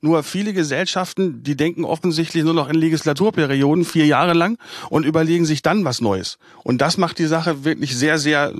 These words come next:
schwierig, sich auf eine Sache oder auf ein, auf eine Gesellschaft oder auf die Zuverlässigkeit einer Gesellschaft zu, zu konzentrieren als Vermittler. Und wir,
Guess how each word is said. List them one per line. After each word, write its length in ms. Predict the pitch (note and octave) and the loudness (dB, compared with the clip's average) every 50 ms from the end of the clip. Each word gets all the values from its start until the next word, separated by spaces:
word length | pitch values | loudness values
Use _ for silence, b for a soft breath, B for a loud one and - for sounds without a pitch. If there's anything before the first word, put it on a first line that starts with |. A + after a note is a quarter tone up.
| - - | -6 -2
schwierig, 560 | - - - D#3 F3 F#3+ F#3 F#3+ E3 D#3 - - - - _ _ - - | -2 0 2 2 2 4 4 2 2 0 -4 -10 -16 -20 _ _ -12 -2
sich 240 | B2+ C#3+ E3+ D#3+ - | 2 2 2 4 4
auf 220 | C#3 D3 - - _ _ _ _ | 2 2 0 -4 _ _ _ _
eine 300 | A2+ B2+ D3+ G3 F#3+ D#3 | 2 4 4 6 6 6
Sache 400 | C#3+ D#3 D#3+ - F3 D#3+ - - | 4 2 4 4 2 2 2 2
oder 220 | - B2 - A2 | 2 2 4 4
auf 180 | - A#2+ - - | 2 0 -2 0
ein, 320 | B2+ C#3 E3+ E3 D#3+ - - | 2 4 4 4 4 2 0
auf 140 | - A#2 A#2+ | -2 -2 0
eine 240 | - C3+ D#3+ E3 D3+ | 2 2 4 4 4
Gesellschaft 540 | D3 C3+ B2 C3 C#3+ E3 - E3+ D3+ - D3+ | 2 2 4 2 2 2 2 0 0 2 2
oder 100 | C3 E2+ | 2 2
auf 80 | - | 0
die 140 | - C3+ B2+ | 0 -2 -2
Zuverlässigkeit 760 | - - G#3+ G#3+ F3 E3 D3+ D3+ - - D3 - D3 C#3 - | 0 0 2 2 2 2 2 2 0 -4 -4 -2 -2 0 0
einer 220 | - C3+ C3+ B2+ | 0 0 0 0
Gesellschaft 500 | B2 A#2+ A2+ A#2+ C3 C#3 - C3 B2 - | 0 0 0 0 0 0 0 -2 -2 -2
zu, 220 | - - C3 B2 A#2 | -6 -4 -4 -6 -6
zu 120 | - - | -8 -8
konzentrieren 600 | - - B2 A#2+ - A#2 A2 G#2+ D3+ E3+ C#3 - - B B B B B B B B B B B B B _ _ | -4 -4 -4 -2 -2 -6 -6 -4 -4 -6 -6 -6 -8 B B B B B B B B B B B B B _ _
als 200 | A#2+ B2+ - - | -6 -4 -4 -4
Vermittler. 460 | - A2 A2 A2 G2+ F2 E2+ - - B B B B B B B | -4 -4 -4 -4 -6 -6 -10 -12 -12 B B B B B B B
Und 280 | B - B2 A#2+ G#2 A2 | B -4 -4 -4 -2 -2
wir, 340 | C3 D#3+ F#3+ G3+ G#3 G#3 | 0 2 2 2 2 0